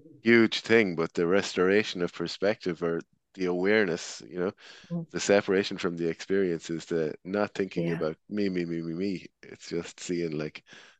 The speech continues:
Speaker 1: it's
Speaker 2: Yeah.
Speaker 1: part of life, you know?
Speaker 2: There's something else that probably needs to go into our Venn diagram, um, and it's dropping ego.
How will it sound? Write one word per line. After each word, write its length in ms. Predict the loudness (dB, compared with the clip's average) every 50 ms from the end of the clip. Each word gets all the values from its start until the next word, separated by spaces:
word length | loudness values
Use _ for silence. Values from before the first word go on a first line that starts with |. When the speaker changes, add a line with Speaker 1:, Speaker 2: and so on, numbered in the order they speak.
| _ _
Speaker 1:
it's 180 | -12 -10 -2 2
Speaker 2:
Yeah. 240 | 4 6 6 6 6
Speaker 1:
part 100 | 4 2 2
of 60 | 2
life, 360 | 2 2 2 2 0 -6 -8
you 100 | -6 -4
know? 160 | -4 -4 -4 -6 _ _ _ _ _ _ _ _ _ _ _
Speaker 2:
There's 200 | 6 8 8 10
something 300 | 8 8 8 8 8 8
else 180 | 8 8 8 6
that 160 | 4 4 6
probably 220 | 4 4 6 4
needs 160 | 4 2 2 2
to 80 | 4
go 100 | 6 6
into 180 | 6 6 6 4
our 100 | 4 4
Venn 180 | 4 2 2
diagram, 580 | 4 4 4 4 4 4 2 0 0 0 -2 -6 -10 _ -6
um, 560 | -4 -4 -4 -4 -4 -4 -2 -2 -2 -4 -4 -4 -4
and 120 | -2 -2
it's 140 | -2 -4 -6 _ _ _ _ _ -8 -6 0
dropping 380 | 4 4 4 4 4 2 4
ego. 440 | 6 6 8 8 8 8 6 6 0